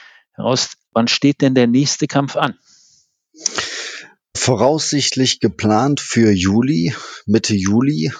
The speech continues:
Speaker 2: und steht noch nicht zu hundert Prozent der Kampf, wird aber was, äh, sehr Exotisches und, äh, auch nicht in Deutschland sein, wenn es denn stehen sollte,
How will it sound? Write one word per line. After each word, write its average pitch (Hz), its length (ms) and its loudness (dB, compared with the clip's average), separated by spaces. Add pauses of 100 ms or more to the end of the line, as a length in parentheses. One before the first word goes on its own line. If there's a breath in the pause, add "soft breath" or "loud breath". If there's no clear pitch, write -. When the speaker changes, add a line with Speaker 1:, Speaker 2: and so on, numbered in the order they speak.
(200 loud breath)
Speaker 2:
und 104 600 0
steht - 380 2
noch 123 100 2
nicht 131 220 0
zu 117 100 0
hundert 147 320 2
Prozent 139 440 -2
der 127 100 0
Kampf, - 720 -4
wird 123 240 2
aber 117 240 2
was, 113 240 -2
äh, 110 260 4
sehr 110 220 2
Exotisches 135 800 0
und, 110 340 0
äh, 101 340 4
auch 104 340 -2
nicht 113 180 -2
in 110 140 2
Deutschland 113 440 0
sein, 113 360 0
wenn 131 160 2
es 123 160 2
denn 117 160 0
stehen 113 380 2
sollte, 131 480 2